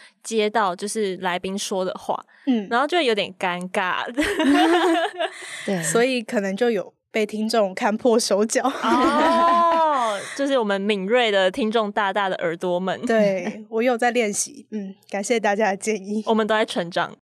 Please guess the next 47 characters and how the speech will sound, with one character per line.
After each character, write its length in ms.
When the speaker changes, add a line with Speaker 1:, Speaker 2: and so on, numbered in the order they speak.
Speaker 2:
对 120
啊。 200
Speaker 1:
好， 280
那 280
我 80
们 120
刚 140
刚 160
说 320
到 180
说 300
什 160
么 160
是 380
有 200
意 140
识 160
的 100
生 280
活 180
嘛， 160
那 120
接 220
下 120
来 80
我 60
想 200
要 80
从 420
什 360
么 360
进 180
行 220
到 180
如 340
何， 380
就 140
是 80
什 240
么 100
方 280
式 180
是 160
帮 300
助 160
你 120
们 240